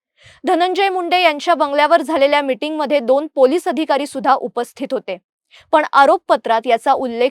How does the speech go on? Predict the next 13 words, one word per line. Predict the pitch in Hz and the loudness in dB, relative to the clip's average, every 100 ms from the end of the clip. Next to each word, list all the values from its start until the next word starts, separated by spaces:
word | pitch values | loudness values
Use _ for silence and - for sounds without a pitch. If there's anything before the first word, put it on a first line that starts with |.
| 254 | -2
नाहीये. | 262 220 196 196 _ _ _ _ - | -6 -6 -8 -12 _ _ _ _ 0
याबद्दलच्या | 294 294 302 240 330 - 330 330 | 4 4 4 2 0 2 0 2
कॉपी | 269 240 294 208 | 2 0 -2 -6
मी | 254 | -2
उज्ज्वल | 269 254 277 370 | -2 0 2 2
निकम | 370 359 349 | 2 -2 0
यांना | 320 311 | -2 -2
देणार | 311 277 277 | 0 2 2
असल्याचंही | - 247 277 269 320 269 233 | -2 -4 -2 -2 0 -4 -6
अंजली | - 254 254 311 330 | -8 -8 -2 -2 -2
दमानिया | 233 233 262 269 226 180 | -2 -2 -2 -2 -4 -6
यांनी | 220 233 233 | -4 -6 -6
म्हटलंय. | 262 254 202 202 | -8 -8 -8 -8